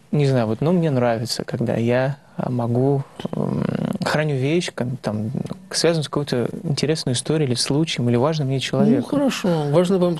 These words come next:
Speaker 2: не конфликтовать только с женой по этому поводу.
Speaker 1: Ну.
Speaker 2: Чтобы она вас не, не шпыняла по этому, из-за этого.
Speaker 1: Э,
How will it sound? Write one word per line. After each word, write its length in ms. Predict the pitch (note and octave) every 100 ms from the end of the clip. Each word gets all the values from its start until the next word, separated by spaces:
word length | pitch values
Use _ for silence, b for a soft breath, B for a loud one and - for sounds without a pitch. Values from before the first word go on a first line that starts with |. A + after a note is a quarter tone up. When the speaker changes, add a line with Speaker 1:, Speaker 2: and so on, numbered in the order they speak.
| -
Speaker 2:
не 120 | E3
конфликтовать 580 | E3 D#3 E3 - D3+ C#3+
только 240 | C#3 -
с 40 | A#2+
женой 220 | B2+ A2+
по 100 | -
этому 220 | G#2+ - A#2
поводу. 280 | - G#2+ - B B B -
Speaker 1:
Ну. 160 | E3 D#3+
Speaker 2:
Чтобы 140 | B2+
она 80 | C3+
вас 300 | C3+ B2 -
не, 340 | C3 C3 B2+
не 400 | A#2 A2+ A2+ B2
шпыняла 520 | - - F#3 A#2+ G2 F#2+
по 120 | G#2+
этому, 300 | - - A2 - _
из-за 160 | A2+ G#2+
этого. 280 | G2+ - - _ - - - - - B B B B B - - - - - -
Speaker 1:
Э, 140 | -